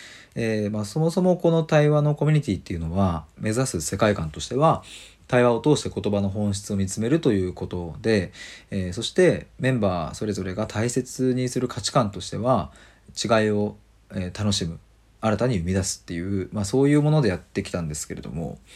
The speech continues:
それで言うと本当に、うーん、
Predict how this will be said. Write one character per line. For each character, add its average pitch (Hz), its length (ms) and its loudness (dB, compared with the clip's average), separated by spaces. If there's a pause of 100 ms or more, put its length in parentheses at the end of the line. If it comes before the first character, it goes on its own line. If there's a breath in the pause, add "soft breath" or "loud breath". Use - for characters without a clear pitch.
(540 loud breath)
そ - 120 -10
れ 127 80 -2
で 151 60 0
言 185 120 4
う 185 60 2
と 175 100 2
本 151 240 0
当 180 120 2
に、 156 360 0 (640 soft breath)
う 107 40 -4
ー - 20 0
ん、 92 960 -4